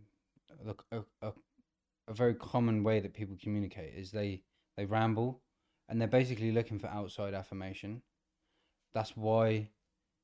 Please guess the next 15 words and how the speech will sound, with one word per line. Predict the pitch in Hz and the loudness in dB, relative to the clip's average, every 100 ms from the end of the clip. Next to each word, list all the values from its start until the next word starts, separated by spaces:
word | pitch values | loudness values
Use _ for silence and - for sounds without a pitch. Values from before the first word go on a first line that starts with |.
| - | -4
they'll | 113 | -2
go | 107 113 110 | 2 4 4
into | 107 101 101 | 2 0 -4
detail | 113 110 107 101 95 | 0 0 0 -2 -2
about | 87 95 87 | -2 -2 -2
their | 98 | -4
future | - 104 - 107 | -6 -8 -8 -10
plans, | - 104 87 - | -6 -6 -6 -8
just | 123 - | -8 -6
to | 117 | -4
kind | 139 131 | 2 2
of | 117 | 2
get | 117 110 - | 0 0 -2
your | 92 107 | -8 -6
nod. | 101 98 117 | -4 -4 -8